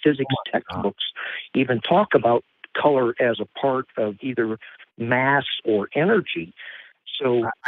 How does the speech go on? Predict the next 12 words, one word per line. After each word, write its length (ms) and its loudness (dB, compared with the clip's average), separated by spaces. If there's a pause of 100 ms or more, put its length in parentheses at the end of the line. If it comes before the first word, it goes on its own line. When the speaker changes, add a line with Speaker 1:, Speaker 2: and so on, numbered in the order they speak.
Speaker 2:
know 120 6
what's, 280 4
I 100 6
know 140 6
what's 180 2
Speaker 1:
color 140 6
Speaker 2:
happened, 180 -2 (160)
Marcus. 440 -2 (1700)
You, 220 0
Speaker 1:
Okay. 120 -4
Speaker 2:
you 200 4
have, 460 0